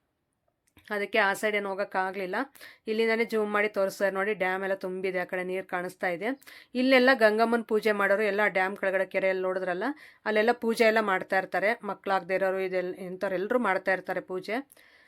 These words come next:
ಹಾಗೆ ಇವ್ರದ್ದು ಲಿಂಗದಳ್ಳಿ ಅಂತೆ ಬ್ರದರ್‌ದು, ಈ ಸಿಸ್ಟರ್ ಅವ್ರದ್ದು. ಆ, ಅವ್ರು ನಾವು ಆವಾಗಲೇ ಮುಂದೆ ಮುಂದೆ ಬರ್ತಾ ಇದ್ವಿ, ಆ, <laughs> ನಿಲ್ಲಿಸಿ ಮಾತಾಡಿದ್ರು. ಹಾಗೆ ಸ್ವಲ್ಪ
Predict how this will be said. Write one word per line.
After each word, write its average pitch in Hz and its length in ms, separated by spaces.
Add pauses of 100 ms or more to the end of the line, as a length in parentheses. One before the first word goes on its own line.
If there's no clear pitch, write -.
(200)
ಹಾಗೆ 233 220
ಇವ್ರದ್ದು 240 300
ಲಿಂಗದಳ್ಳಿ 233 460
ಅಂತೆ 214 260
ಬ್ರದರ್‌ದು, 190 400
ಈ 202 80
ಸಿಸ್ಟರ್ 190 420
ಅವ್ರದ್ದು. 202 540
ಆ, 190 280
ಅವ್ರು 190 220
ನಾವು 202 340
ಆವಾಗಲೇ 196 220
ಮುಂದೆ 220 260
ಮುಂದೆ 233 220
ಬರ್ತಾ 196 340
ಇದ್ವಿ, 202 360 (360)
ಆ, 208 40 (240)
<laughs> 196 520 (260)
ನಿಲ್ಲಿಸಿ 214 300
ಮಾತಾಡಿದ್ರು. 202 580
ಹಾಗೆ 196 500
ಸ್ವಲ್ಪ 185 280